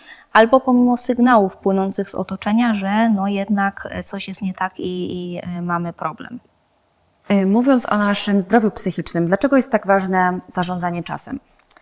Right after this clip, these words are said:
Speaker 1: Jest to bardzo ważne, ponieważ,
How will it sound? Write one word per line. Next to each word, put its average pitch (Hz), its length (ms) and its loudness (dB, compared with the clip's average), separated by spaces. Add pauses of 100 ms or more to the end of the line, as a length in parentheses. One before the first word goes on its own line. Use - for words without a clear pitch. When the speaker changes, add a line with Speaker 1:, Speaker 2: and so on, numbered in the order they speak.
(360)
Speaker 1:
Jest 233 200 4
to 269 60 2
bardzo 226 300 2
ważne, 233 300 -2
ponieważ, 208 1040 -2